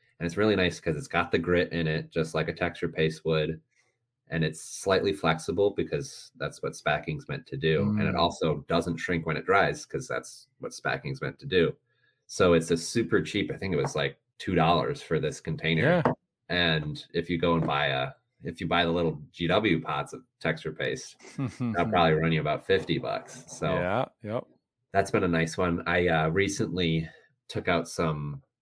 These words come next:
Speaker 1: orchid potting mix for rocks on my skinks. You can't really see it in the picture, but
Speaker 2: Sure.
Speaker 1: If you glue down the orchid mix and then cover it up with layers of paint, and I use some spacking to fill in the gaps, all of a sudden it looks like rocks and,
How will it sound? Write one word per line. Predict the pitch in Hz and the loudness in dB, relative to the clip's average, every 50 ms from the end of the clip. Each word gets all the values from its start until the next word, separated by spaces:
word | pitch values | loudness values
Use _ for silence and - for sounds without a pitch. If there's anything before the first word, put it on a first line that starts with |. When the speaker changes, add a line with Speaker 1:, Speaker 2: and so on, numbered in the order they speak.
| _ _ _ _ _ _ _ _ _ | _ _ _ _ _ _ _ _ _
Speaker 1:
orchid | - 95 95 92 - 107 92 80 143 | 0 0 0 0 2 2 2 2 0
potting | - - - 80 85 95 95 101 104 | -2 -2 0 2 2 2 0 0 0
mix | 107 117 120 123 - - - | 0 0 0 -2 -8 -14 -16
for | - - - 82 78 76 73 | -10 -4 0 0 0 0 0
rocks | 69 76 73 71 82 82 82 - - - - - - | -2 -2 0 0 0 0 -2 -4 -10 -16 -16 -14 -12
on | 71 71 71 71 73 71 | -10 -8 -6 -6 -6 -6
my | 69 65 65 | -6 -8 -8
skinks. | 69 - - - - 92 82 82 82 82 - - - - - - - | -10 -12 -16 -10 -6 -4 -4 -4 -4 -6 -12 -16 -18 -20 -20 -20 -18
You | - 80 | -16 -8
can't | - 101 85 - | -4 -4 -4 -4
really | 71 71 71 | -4 -8 -8
see | - - 82 76 | -8 -4 -4 -2
it | 73 | -2
in | 71 71 | -4 -4
the | 71 69 | -8 -8
picture, | - - 82 80 - - 78 76 78 78 - | -6 -6 -8 -8 -6 -4 -4 -4 -4 -4 -4
but | 78 76 76 - - | -4 -4 -4 -4 -6
Speaker 2:
Sure. | - - 113 107 107 - _ _ _ _ _ _ _ _ _ _ _ | -4 -2 -2 -2 -2 -4 _ _ _ _ _ _ _ _ _ _ _
Speaker 1:
If | 95 92 - | -4 -2 -2
you | 98 87 | -2 0
glue | 78 104 104 107 | 2 4 4 4
down | 98 98 92 90 | 6 6 4 4
the | 85 87 | 4 2
orchid | 82 90 95 95 - 104 90 80 | 4 2 2 2 4 2 4 4
mix | 82 80 80 80 80 - - - | 4 4 2 2 0 -6 -8 -6
and | 82 80 78 78 | -4 -2 -2 -2
then | 78 78 76 73 73 73 71 - - - - - | -2 -4 -4 -4 -6 -6 -8 -10 -14 -18 -20 -10
cover | - 90 80 78 80 | -8 -6 -4 -2 -2
it | 78 | -2
up | 78 78 80 | -2 -2 -4
with | 82 78 | -6 -4
layers | - 78 76 76 78 78 82 | -2 0 2 2 0 0 -2
of | 80 - | -6 -6
paint, | - 90 87 87 82 - - | -2 0 0 0 0 -2 -6
and | 73 76 71 | -6 -4 -4
I | 71 | -4
use | 76 76 73 - | -4 -4 -6 -8
some | 78 | -8
spacking | 78 - - - 73 73 73 - 82 80 76 | -10 -8 -6 -4 -2 -2 -2 -2 -2 -4 -4
to | 73 | -4
fill | 67 - 80 78 | -4 -4 -4 -4
in | 76 73 | -4 -4
the | 71 73 | -6 -4
gaps, | 71 71 71 73 - - - - - - - - | -2 -2 0 0 -2 -2 -4 -8 -14 -14 -8 -4
all | 76 80 80 | -2 -2 -2
of | 78 | 0
a | |
sudden | - 98 87 82 | 0 -2 -2 -2
it | - | -2
looks | 78 78 - - | -4 -6 -4 -4
like | 82 80 80 - | -4 -4 -2 -4
rocks | 73 71 73 80 82 82 - - 82 | -2 0 0 0 0 -2 -6 -8 -6
and, | 73 73 71 71 71 69 | -6 -4 -6 -6 -8 -10